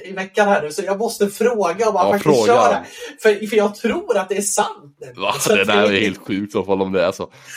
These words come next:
Speaker 1: Helt otroligt. Helt magisk spaning. Jag håller med på den spaningen liksom, fullständigt. Han kör inte Tesla utan har lite le-,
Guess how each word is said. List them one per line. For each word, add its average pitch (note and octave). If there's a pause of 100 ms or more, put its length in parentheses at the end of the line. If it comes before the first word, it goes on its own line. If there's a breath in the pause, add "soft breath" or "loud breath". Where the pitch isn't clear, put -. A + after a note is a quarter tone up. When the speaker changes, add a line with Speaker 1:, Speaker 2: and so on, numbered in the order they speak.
(400 loud breath)
Speaker 1:
Helt C#4+
otroligt. A3
Helt A3
magisk G#3
spaning. G3+
Jag F#3+
håller G3+
med G3
på G3
den E3+
spaningen E3
liksom, D3
fullständigt. F3
Han G3
kör G#3+
inte G3+
Tesla G#3+
utan G3+
har G3+
lite F#3+
le-, F#3+